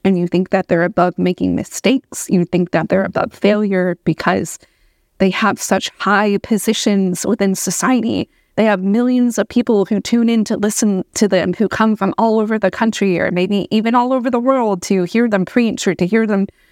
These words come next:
sing. And so it can, you know, make it seem like they're, they're larger than life. They're not even human. You know, they're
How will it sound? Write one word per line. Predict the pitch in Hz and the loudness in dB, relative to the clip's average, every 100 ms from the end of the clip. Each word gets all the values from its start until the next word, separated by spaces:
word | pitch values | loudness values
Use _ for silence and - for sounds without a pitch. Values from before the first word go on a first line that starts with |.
| _ - | _ -14
sing. | - - 240 214 190 | -2 2 2 2 0
And | 180 170 | -2 -2
so | - 190 190 185 - _ _ _ _ _ _ _ _ _ _ | 0 0 0 -2 -8 _ _ _ _ _ _ _ _ _ _
it | - 220 | -2 -2
can, | - 233 202 - _ _ _ _ | 2 2 2 -4 _ _ _ _
you | 214 214 | 2 2
know, | 196 185 202 - _ _ _ - | 2 2 -2 -8 _ _ _ -2
make | 208 196 220 220 | 2 2 2 0
it | - | -2
seem | - 226 285 | -2 2 2
like | 254 160 | 2 0
they're, | 190 190 185 - | 2 2 0 -2
they're | 202 208 | -2 2
larger | 185 190 220 185 | 2 0 0 2
than | 202 | 2
life. | 196 302 185 - | 2 0 -2 0
They're | 226 | 0
not | 208 220 | 2 0
even | 233 220 | 2 0
human. | - 269 - - - - | 2 0 0 -4 -6 0
You | 202 185 | 2 2
know, | 175 | 0
they're | 175 185 185 | 2 2 0